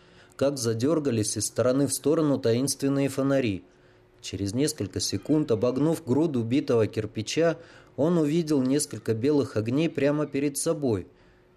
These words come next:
Фонари двигались, и не просто так, а пытаясь их окружить. "Налево!"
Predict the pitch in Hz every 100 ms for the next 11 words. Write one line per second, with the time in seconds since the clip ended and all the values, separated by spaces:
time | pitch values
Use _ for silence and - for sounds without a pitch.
0 | - - 95 104 143 143 113 139 139 95
1 | 85 85 - - - - 98 98 98 -
2 | 160 180 - 117 110 151 139 107 92 110
3 | - 170 165 - 165 170 151 170 180 185
4 | 180 113 - - - - - - - -
5 | - 151 196 175 95